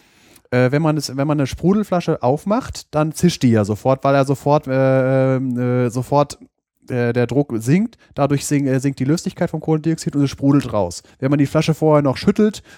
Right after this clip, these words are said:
dann sprudelt es noch eben viel mehr. Also es ist immer so schau-, gut geschüttelt und dann macht man auf und dann flie-, äh, spritzt einem das alles ins Gesicht. Und das passiert auch in der Realität.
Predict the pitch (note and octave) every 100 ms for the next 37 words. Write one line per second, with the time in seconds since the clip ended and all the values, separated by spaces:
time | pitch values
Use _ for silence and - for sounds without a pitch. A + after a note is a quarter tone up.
0 | - D3+ C#3+ - D#3 D#3+ D3 - D3 C#3+
1 | - C3 C3 B2+ G#2+ G2+ A2 B2 - C3
2 | B2+ B2+ B2+ C3 C3+ B2+ - - - -
3 | D3+ C3 - D#3+ C#3+ - C3 B2 C3 B2+
4 | B2 - A2+ B2 C3+ C3 B2+ B2 A#2+ B2+
5 | B2 A#2+ A#2 A#2 - B2+ - A2+ A2+ A2+
6 | A2 - A2+ A2+ G#2 G#2+ F2 - - -
7 | _ _ _ _ _ - - B2 C#3+ D3+
8 | D3 - D#3+ C#3+ C3 B2+ A#2+ A#2+ A#2 A2+
9 | B2+ D3 -